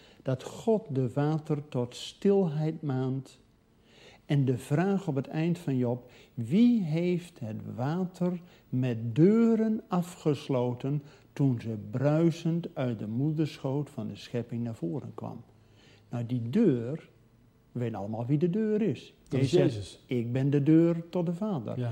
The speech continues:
Speaker 1: En die deur is ook degene die de afsluiting is van de oervloed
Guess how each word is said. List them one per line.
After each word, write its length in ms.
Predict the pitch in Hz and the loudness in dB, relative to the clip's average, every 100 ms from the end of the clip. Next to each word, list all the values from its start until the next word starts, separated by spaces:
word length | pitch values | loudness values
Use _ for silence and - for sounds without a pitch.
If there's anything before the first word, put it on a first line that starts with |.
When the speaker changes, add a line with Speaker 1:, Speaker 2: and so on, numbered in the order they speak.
| 101 - - - _ | -8 -18 -20 -20 _
Speaker 1:
En 220 | 165 147 | 0 2
die 360 | 151 127 117 | 2 0 -4
deur 640 | 127 247 175 131 143 175 - - _ _ | 0 4 6 4 2 0 -6 -20 _ _
is 260 | - 135 - - | 0 0 -2 -12
ook 340 | - 254 247 190 | 0 2 2 0
degene 720 | 127 - - 117 113 127 170 170 - - - | -4 -4 -6 -4 -4 -4 -4 -6 -18 -14 -6
die 460 | 123 160 185 190 - - | 2 2 2 0 -6 -10
de 220 | 135 120 - - | -2 -2 -2 0
afsluiting 1040 | 226 - - - 165 143 143 139 127 139 131 | 0 0 -10 -6 0 2 0 0 -2 -2 -4
is 540 | 123 160 - - - _ _ _ _ _ _ _ _ | -4 -4 -6 -18 -20 _ _ _ _ _ _ _ _
van 400 | - 170 165 160 - _ _ _ | -6 2 2 2 -6 _ _ _
de 220 | 139 139 - | 2 2 4
oervloed 800 | 233 247 220 143 131 139 170 - | 10 10 10 6 4 4 2 -4